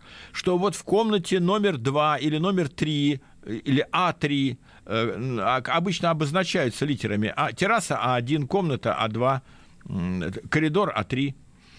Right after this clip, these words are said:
Э, Иванову Пётру Ивановичу принадлежит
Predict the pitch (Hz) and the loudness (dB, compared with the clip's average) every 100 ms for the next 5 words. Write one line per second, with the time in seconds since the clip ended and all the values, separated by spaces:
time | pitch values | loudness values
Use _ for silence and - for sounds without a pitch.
0 | - - - - - - - 110 123 120 | -20 -20 -20 -20 -20 -20 -8 -2 0 2
1 | 117 113 110 110 107 92 165 190 214 240 | 2 2 2 2 0 0 2 2 2 2
2 | 202 151 190 160 170 208 247 190 180 139 | 0 -2 -2 0 0 0 0 0 -2 0
3 | 156 143 127 147 156 214 - | -2 -2 0 0 0 -2 -4